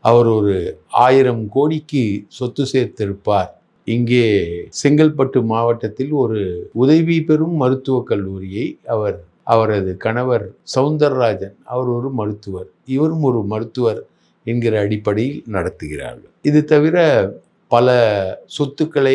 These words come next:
அவர் பினாமி பெயரில் வாங்கி போட்டிருக்கிறார். அவர் கவர்னராக இருந்தே ஒரு ஆயிரம் கோடி ரூபாய் சம்பாதித்திருக்கிறார் என்று சொல்வார்கள்.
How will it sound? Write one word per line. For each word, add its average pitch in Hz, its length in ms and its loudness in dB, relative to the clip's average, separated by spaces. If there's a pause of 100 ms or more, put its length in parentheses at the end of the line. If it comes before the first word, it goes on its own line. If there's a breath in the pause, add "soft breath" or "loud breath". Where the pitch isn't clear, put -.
அவர் 113 280 2 (720)
பினாமி 139 400 0 (100)
பெயரில் 113 320 -2
வாங்கி 107 320 -4
போட்டிருக்கிறார். 101 880 -6 (760)
அவர் 127 300 4
கவர்னராக 156 800 0
இருந்தே 127 480 -2
ஒரு 113 280 -2 (260)
ஆயிரம் 117 500 0
கோடி 101 280 -4
ரூபாய் 98 380 -4 (640)
சம்பாதித்திருக்கிறார் 110 1200 -2
என்று 87 180 -14
சொல்வார்கள். 80 640 -20